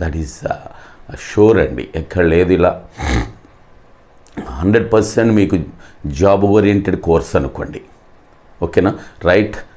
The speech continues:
నోటిఫికేషన్ పడగానే మన ఇక్కడికి వచ్చేసేయండి. ఇది మన లలిత సాయి ఆక్స్ఫర్డ్ or లలిత సాయి క్లాస్ రూమ్,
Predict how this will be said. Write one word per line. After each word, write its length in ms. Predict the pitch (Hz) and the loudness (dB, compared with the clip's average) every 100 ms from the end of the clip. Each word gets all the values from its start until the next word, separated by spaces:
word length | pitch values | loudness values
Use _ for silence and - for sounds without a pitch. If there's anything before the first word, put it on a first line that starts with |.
| - - | -10 -2
నోటిఫికేషన్ 540 | 98 98 107 104 107 | 0 2 0 0 2
పడగానే 580 | 98 101 107 120 104 73 - - - | 2 2 2 0 -2 -4 -12 -20 -6
మన 120 | 85 | 0
ఇక్కడికి 220 | 87 90 | 0 2
వచ్చేసేయండి. 640 | 82 92 92 95 92 107 110 - - - | 0 -2 0 2 4 2 0 -6 -16 -6
ఇది 280 | 82 85 82 | -2 0 0
మన 260 | 80 80 - - | -2 -6 -6 -6
లలిత 280 | 80 80 - | -4 -4 -6
సాయి 340 | - 80 82 82 | -4 -2 0 -2
ఆక్స్ఫర్డ్ 640 | 80 - - 95 98 90 | -4 -8 -2 2 4 4
or 80 | 80 | 2
లలిత 320 | 76 76 69 | 2 -2 -4
సాయి 340 | 67 80 71 | -4 -2 -2
క్లాస్ 380 | 69 80 82 - | -6 -8 -8 -2
రూమ్, 240 | 92 107 | 2 2